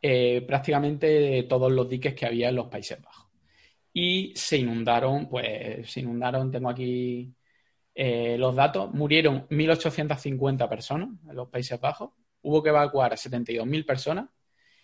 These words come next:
y resultaron inundadas doscientas mil hectáreas y murieron doscientas mil cabezas de ganado. El agua llegó a alcanzar los cuatro coma cincuenta y cinco metros en todos lados,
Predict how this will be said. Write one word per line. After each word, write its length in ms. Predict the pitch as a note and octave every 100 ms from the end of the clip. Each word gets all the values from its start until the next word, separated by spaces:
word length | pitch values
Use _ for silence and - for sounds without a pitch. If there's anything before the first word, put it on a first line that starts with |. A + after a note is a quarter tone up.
| _ _ _ _
y 420 | E3 D3+ C3+ C3+
resultaron 600 | C3 C3 C#3+ C3+ D3+ E3
inundadas 360 | D#3 D3+ C3+ B2
doscientas 500 | A#2+ - B2+ B2 A#2+
mil 180 | C#3+ D#3+
hectáreas 540 | C#3 E3 E3+ G3+ A3+ - _ _ _
y 420 | F3+ G3+ G3+ E3 - -
murieron 400 | D3 C#3+ E3+ D#3
doscientas 440 | B2+ C3+ B2+ A#2+
mil 180 | C3 C#3+
cabezas 420 | B2+ B2+ - C3
de 80 | A2+
ganado. 280 | G2+ G2 - _ _ _ -
El 140 | C3+
agua 200 | D#3 E3+
llegó 200 | E3 F3
a 40 |
alcanzar 400 | F3+ F3 D3 G#3+
los 260 | G3 D3 C3+ _
cuatro 320 | F3 F3 F#3+
coma 180 | F3 F3+
cincuenta 420 | F3+ D#3+ C#3 C3+
y 60 | B2+
cinco 300 | D#3 F3 D3+
metros 480 | D3 D3 - - -
en 240 | C3 B2+
todos 280 | C3+ D3 D3
lados, 380 | B2+ - C3